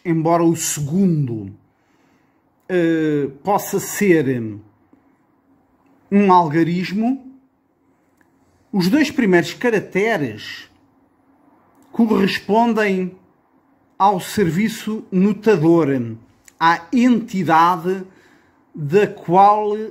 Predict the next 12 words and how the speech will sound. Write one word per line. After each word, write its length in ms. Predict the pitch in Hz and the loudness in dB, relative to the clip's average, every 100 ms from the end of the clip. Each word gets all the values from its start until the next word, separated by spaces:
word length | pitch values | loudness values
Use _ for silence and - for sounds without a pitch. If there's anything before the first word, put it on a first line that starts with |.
| - | -14
dimana 880 | 156 160 190 180 185 196 190 190 196 | -8 -4 0 2 2 2 0 -2 -4
o 100 | 196 | -8
processo. 840 | 147 180 - 240 185 - - 123 107 _ _ _ _ _ _ _ _ _ _ _ _ _ _ _ | -6 -8 -6 -4 -4 -6 -12 -12 -14 _ _ _ _ _ _ _ _ _ _ _ _ _ _ _
P 460 | 226 233 180 117 - _ _ _ | 2 4 2 0 -8 _ _ _
de 160 | - 147 | -10 -6
papá 800 | 147 180 185 185 175 151 110 - _ _ _ _ _ | -2 -4 2 2 2 0 -6 -16 _ _ _ _ _
ou 320 | 170 160 165 | -2 2 4
S 800 | 196 170 - - - 147 117 107 - _ _ _ _ _ _ _ _ | 2 0 -2 -10 -8 -6 -6 -12 -20 _ _ _ _ _ _ _ _
de 200 | 143 151 | -4 -2
Sierra 880 | 160 - 170 196 233 180 147 147 127 120 - - _ _ _ _ _ | -2 -2 -2 0 0 -2 -4 -4 -6 -10 -14 -20 _ _ _ _ _
significa 1120 | - 262 233 220 196 - 233 - 226 247 269 - _ _ _ _ _ _ _ _ | -4 -2 0 0 -2 -2 -4 -2 -4 -4 -8 -18 _ _ _ _ _ _ _ _
Polícia 800 | 226 214 233 226 - 233 247 | -2 0 0 -2 -4 -4 -4